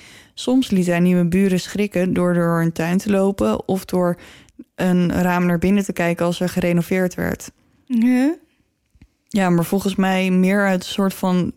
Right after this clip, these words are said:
Speaker 1: pure nieuwsgierigheid dan dat het echt kwaadwillig was.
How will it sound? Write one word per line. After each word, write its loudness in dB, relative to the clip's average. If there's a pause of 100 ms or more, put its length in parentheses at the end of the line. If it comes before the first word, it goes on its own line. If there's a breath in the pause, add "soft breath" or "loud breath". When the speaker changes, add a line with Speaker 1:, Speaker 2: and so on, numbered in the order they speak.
Speaker 1:
pure 0
nieuwsgierigheid 0
dan 0
dat -2
het -16
echt -8 (1400)
kwaadwillig -2
was. -6